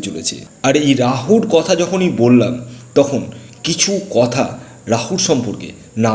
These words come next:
বললেই নয়। কী সেই কথা, আসুন জেনে নেওয়া যাক। দেখুন, রাহু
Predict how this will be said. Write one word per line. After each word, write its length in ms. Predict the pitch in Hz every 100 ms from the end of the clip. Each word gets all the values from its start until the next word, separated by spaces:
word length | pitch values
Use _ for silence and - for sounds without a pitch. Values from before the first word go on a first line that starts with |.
| 107
বললেই 300 | 110 107 107 104
নয়। 160 | - - - -
কী 100 | 156 156
সেই 160 | 185 151
কথা, 220 | - - 87 - - - -
আসুন 200 | 120 104 - - -
জেনে 220 | 110 120 107
নেওয়া 160 | 78 64
যাক। 140 | 50 - - - - - - - - -
দেখুন, 280 | 135 113 95 - - - - 104 120
রাহু 320 | 156 151